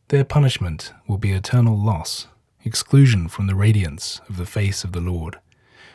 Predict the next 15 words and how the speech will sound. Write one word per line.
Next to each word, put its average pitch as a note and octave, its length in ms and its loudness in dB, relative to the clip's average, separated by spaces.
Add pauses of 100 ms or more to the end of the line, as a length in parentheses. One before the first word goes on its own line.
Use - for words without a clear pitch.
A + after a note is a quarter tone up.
(120)
and G#2 120 2
the G#2 60 4
glorious G#2+ 460 4
majesty G2+ 580 0
of E2+ 120 -12
his - 100 -14
power. E2+ 500 -8 (380)
But A2 140 2
to B2 80 4
those C3 320 6
whom G2+ 180 2
he F#2+ 80 0
has G2+ 180 0
made G#2+ 180 4
holy, G2 480 0